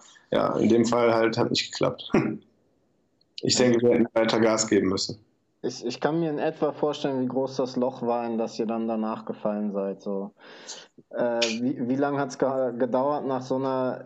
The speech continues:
Speaker 2: ekelhaften Niederlage auf mehr oder weniger Home Turf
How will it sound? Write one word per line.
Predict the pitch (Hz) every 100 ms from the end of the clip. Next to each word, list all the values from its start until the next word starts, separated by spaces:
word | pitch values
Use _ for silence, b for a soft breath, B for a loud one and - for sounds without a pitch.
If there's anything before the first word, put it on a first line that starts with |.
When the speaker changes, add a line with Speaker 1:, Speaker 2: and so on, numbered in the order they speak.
| -
Speaker 2:
ekelhaften | 135 135 151 135 135 131 131
Niederlage | 147 147 135 131 135 135 87
auf | 110 120 113 _ -
mehr | 113 123 139
oder | 131
weniger | 127 131 123 113 110
Home | 135 147
Turf | - 135 135 139